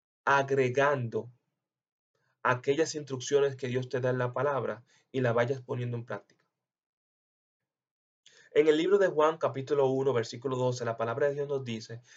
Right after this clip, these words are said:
que todo aquel que ha recibido a Cristo como su Señor y Salvador, se le ha dado el derecho de ser llamado hijo de Dios. Fíjate que para convertirme en hijo de Dios tengo que tomar una decisión.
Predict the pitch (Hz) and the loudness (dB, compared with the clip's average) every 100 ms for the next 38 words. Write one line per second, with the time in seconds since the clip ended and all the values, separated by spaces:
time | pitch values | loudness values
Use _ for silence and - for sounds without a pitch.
0 | _ - 135 151 160 170 - 156 170 175 | _ 0 2 4 4 2 0 -2 -2 -4
1 | _ _ - 139 139 160 151 139 143 135 | _ _ 0 2 4 0 -6 -4 2 2
2 | 127 143 - 135 131 123 120 - 120 123 | 0 -8 -4 -4 -2 -4 -4 -10 -4 -4
3 | 135 135 131 123 110 107 - _ - - | -2 0 0 2 0 -4 -12 _ -20 0
4 | 135 135 135 143 151 139 127 139 135 120 | 6 6 6 8 8 6 6 4 4 -2
5 | 131 127 127 127 135 127 - 151 120 117 | -2 0 2 2 0 -4 -8 -6 -4 -6
6 | - - - _ _ _ _ _ _ _ | -8 -18 -20 _ _ _ _ _ _ _
7 | _ _ _ _ _ _ - _ 165 202 | _ _ _ _ _ _ -20 _ 4 6
8 | 208 165 139 131 131 135 123 135 175 175 | 6 4 4 2 2 2 2 2 0 0
9 | 170 156 160 147 123 123 139 135 143 135 | -2 2 4 4 2 0 -2 -2 -2 -2
10 | 123 123 135 123 120 127 - 135 123 | 0 -2 -2 -4 -6 -8 -12 -10 -12